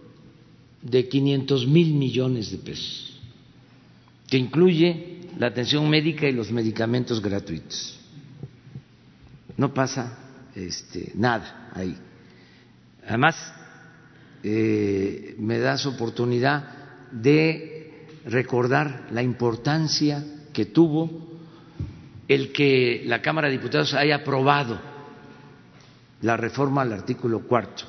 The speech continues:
de la Constitución, porque se establece como un derecho la pensión a los adultos mayores, la pensión a personas con discapacidad, las becas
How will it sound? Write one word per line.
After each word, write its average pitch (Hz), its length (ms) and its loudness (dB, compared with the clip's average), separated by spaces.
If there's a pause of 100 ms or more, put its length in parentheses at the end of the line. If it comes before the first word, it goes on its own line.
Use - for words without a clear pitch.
de 95 80 -4
la 85 100 -8
Constitución, 87 580 -6 (1300)
porque 151 600 2
se - 180 -2
establece 165 840 2 (2000)
como 123 1120 2 (400)
un 165 160 6
derecho 170 540 6 (1500)
la 117 180 0
pensión 147 680 2
a 113 60 -2
los 110 180 -2
adultos 117 340 0
mayores, 139 640 0
la 117 200 2
pensión 131 520 0
a 123 80 -4
personas 113 340 -2
con 110 160 -4
discapacidad, 107 720 -4 (880)
las 131 300 2
becas - 720 -2